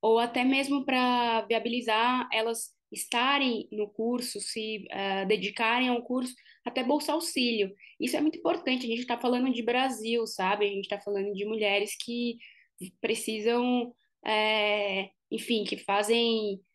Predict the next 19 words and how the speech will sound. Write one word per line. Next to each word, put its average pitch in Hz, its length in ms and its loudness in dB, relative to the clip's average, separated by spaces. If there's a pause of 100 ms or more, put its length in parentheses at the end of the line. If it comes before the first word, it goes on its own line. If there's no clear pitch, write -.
(160)
é, 190 260 2
a 185 340 -6
gente - 160 -2
tem 208 140 0
história 214 340 2
de 196 120 0
alunas 208 360 0
que, 214 380 -4
enfim, 180 340 -2 (360)
é, 185 200 0
trabalham 202 720 2
de, 190 640 -2 (400)
é, 185 420 0
rap, 214 540 2
trabalham 202 340 2
em 202 60 -6
caixa 190 240 -8
de 190 80 -6
supermercado, 196 1120 0